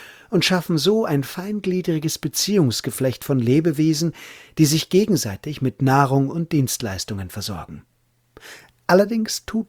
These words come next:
dies kein einziger aus rein altruistischen Gründen. Holobionten existieren in verschiedenen Größen. Manche hängen mit individuellen Organismen zusammen, andere mit viel größeren. Zum Beispiel ist ein Baum an sich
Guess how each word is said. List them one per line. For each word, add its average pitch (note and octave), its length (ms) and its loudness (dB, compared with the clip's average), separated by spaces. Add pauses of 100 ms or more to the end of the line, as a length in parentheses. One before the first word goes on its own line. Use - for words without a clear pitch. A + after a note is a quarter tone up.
dies G#3 240 -2
kein F#3 340 -2
einziger F#3 580 0
aus D3 180 -2
rein C3+ 320 2
altruistischen A#2 840 -8
Gründen. F#2+ 480 -12 (460)
Holobionten D#3+ 920 6
existieren E3 680 0
in D3+ 100 -2
verschiedenen D#3 560 -2
Größen. G#2+ 480 -6 (600)
Manche C#3+ 460 2
hängen D#3 420 2
mit C#3+ 160 2
individuellen C3+ 800 4
Organismen D3+ 560 2
zusammen, C#3+ 460 2 (300)
andere G3 460 2
mit F3+ 200 -2
viel G3+ 260 -2
größeren. - 540 -6 (500)
Zum F3 140 4
Beispiel G3+ 420 0
ist G3 180 -4
ein C#3+ 160 0
Baum E3+ 340 4
an D3 220 2
sich - 460 -2